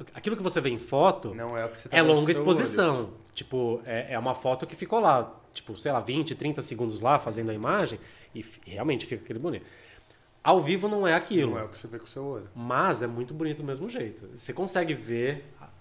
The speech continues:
Speaker 2: Mexer, ver.
Speaker 1: mexer, tudo assim.
Speaker 2: A mais, né?
Speaker 1: Só que não é que nem a, não é que nem vo-, você vê a foto. Não parece, tipo, o, é,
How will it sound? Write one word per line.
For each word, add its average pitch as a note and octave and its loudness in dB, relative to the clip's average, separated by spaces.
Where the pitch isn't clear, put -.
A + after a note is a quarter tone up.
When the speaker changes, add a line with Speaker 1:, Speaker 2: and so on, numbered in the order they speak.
Speaker 2:
Mexer, A2+ -8
ver. A2 -8
Speaker 1:
mexer, A#2 -2
tudo A2+ -8
assim. A2+ -8
Speaker 2:
A A2+ -6
mais, A2 -4
né? G#2 -12
Speaker 1:
Só - -6
que B2 -6
não E3+ 2
é D3 4
que D3 -4
nem C3+ 0
a, D3+ -4
não C#3+ -4
é C3 0
que C3+ -6
nem C#3+ -2
vo-, D#3 -6
você C#3+ -6
vê C#3+ -2
a F#3 -2
foto. A#2 -10
Não G#2 -10
parece, B2 -2
tipo, - -12
o, G#2+ -14
é, G2 -12